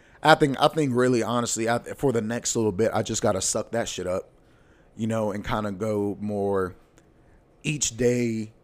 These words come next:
of the week has its own kinda priority checklist, you know? Um,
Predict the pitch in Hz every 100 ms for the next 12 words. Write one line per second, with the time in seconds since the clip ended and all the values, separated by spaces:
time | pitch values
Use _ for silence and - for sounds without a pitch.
0 | _ - 117 104 113 117 - 113 104 107
1 | - 113 113 110 107 98 - 117 104 -
2 | 101 107 107 104 101 - 113 - 117 -
3 | - _ _ _ _ _ _ - 110 110
4 | 113 - - _ _ _ _ _ _ -
5 | - - - _ 113 113 104 101 101 90